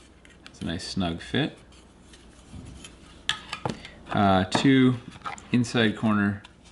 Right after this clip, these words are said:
wall pieces, a, uh, corner spacer, and then our two beveled cutout corner wall pieces. Uh,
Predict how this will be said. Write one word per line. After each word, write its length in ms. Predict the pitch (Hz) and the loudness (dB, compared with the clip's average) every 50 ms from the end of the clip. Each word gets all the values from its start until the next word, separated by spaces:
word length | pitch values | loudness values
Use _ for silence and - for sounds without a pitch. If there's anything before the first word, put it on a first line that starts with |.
| - - - - - - - - | -20 -10 -4 -2 -2 -2 -2 0
wall 160 | 104 95 90 | 0 -2 0
pieces, 580 | - - 107 101 - - 107 98 95 - - - - - - - - - - - - - - - - - | 2 2 0 0 2 0 0 0 0 -2 -6 -8 -8 -10 -10 -20 -20 -20 -20 -20 -20 -20 -20 -16 -8 -2
a, 460 | - 98 95 92 90 90 87 87 87 - - - - - - - - - _ - - - - - - - - _ - - - - - - - | 2 4 4 6 4 4 2 0 -2 -4 -6 -6 -8 -20 -20 -20 -20 -20 _ -20 -20 -20 -20 -20 -20 -20 -20 _ -20 -20 -18 -18 -18 -12 -6
uh, 280 | 101 95 82 82 87 98 | -4 -4 -4 -4 -6 -8
corner 640 | - - - 117 107 101 92 90 87 87 98 101 - - - | -8 -2 0 2 4 4 4 4 2 0 -4 -6 -10 -12 -12
spacer, 640 | - - - 135 135 135 - - 127 123 120 117 113 - - - - - - - - - - | -8 0 2 2 2 2 2 0 0 2 2 2 0 -2 -6 -14 -20 -20 -20 -20 -16 -10 -4
and 100 | 98 98 | -2 0
then 60 | 92 | 0
our 80 | 90 95 | 0 -2
two 260 | - - - 101 95 | -4 -2 -2 0 0
beveled 500 | 90 92 90 87 90 90 87 87 87 - - - - - - - - - - - - - - - - | 0 0 -2 -2 -2 -4 -4 -6 -6 -8 -10 -10 -10 -12 -14 -14 -14 -16 -16 -16 -20 -20 -20 -18 -14
cutout 440 | - - 104 98 90 87 73 - - - - - - - - - - - - - | -8 -6 -2 -2 0 -2 -2 -4 -6 -6 -6 -6 -6 -4 -6 -6 -6 -8 -14 -8
corner 240 | - 92 90 85 | -6 -4 -4 0
wall 200 | 90 104 113 117 | 2 4 4 4
pieces. 680 | 113 - 120 113 113 - 113 107 101 101 - - - - - - - - - - - - - - - - - - - - - - - - - - - - - - - - - | 2 2 0 0 0 0 -2 -2 0 -2 -2 -6 -12 -14 -20 -20 -18 -10 -8 -8 -8 -8 -10 -16 -18 -18 -18 -18 -20 -20 -20 -20 -20 -20 -20 -20 -20 -20 -20 -20 -14 -8 -4
Uh, 240 | 90 87 85 82 | -2 0 2 2